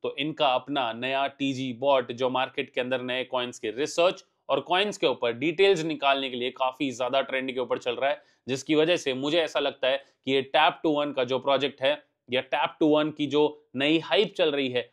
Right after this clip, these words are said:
उसके साथ इंटीग्रेट कर देना और अपने प्रोजेक्ट के अंदर ऐसे फीचर्स लेकर आना जो लोगों को रिसर्च में काम करे, तो ये बहुत बड़ी हेल्पफुल चीज हो सकती है। क्योंकि Telegram की कम्युनिटी के बारे में आप सभी लोग जानते हैं, on प्रोजेक्ट की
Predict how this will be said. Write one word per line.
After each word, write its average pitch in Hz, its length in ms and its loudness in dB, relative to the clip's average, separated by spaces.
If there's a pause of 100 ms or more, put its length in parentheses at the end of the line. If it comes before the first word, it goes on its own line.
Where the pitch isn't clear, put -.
(160)
उसके 185 280 2
साथ 185 240 4
इंटीग्रेट 165 440 0
कर 156 200 2
देना 143 260 0 (300)
और 156 220 6
अपने 147 260 2
प्रोजेक्ट 151 360 2
के 160 60 -2
अंदर 147 160 0
ऐसे 160 260 0
फीचर्स 165 380 0
लेकर 147 260 0
आना 143 180 2
जो 147 120 0
लोगों 135 260 2
को 131 120 0
रिसर्च 185 460 4
में 170 160 -4
काम 139 240 -2
करे, 131 240 2 (300)
तो 123 60 -2
ये 131 240 2
बहुत 143 300 -2
बड़ी 147 160 0
हेल्पफुल 139 360 -4
चीज 139 200 -4
हो 135 100 -4
सकती 127 220 -8
है। 165 60 -2
क्योंकि 147 200 0
Telegram 170 420 0
की 160 80 -4
कम्युनिटी 147 340 -4
के 135 80 -4
बारे 131 200 0
में 131 100 -4
आप 123 120 -6
सभी 123 200 -6
लोग 117 200 -4
जानते 139 300 -4
हैं, 165 180 -4 (320)
on 135 140 -2
प्रोजेक्ट 180 480 4
की 117 220 -10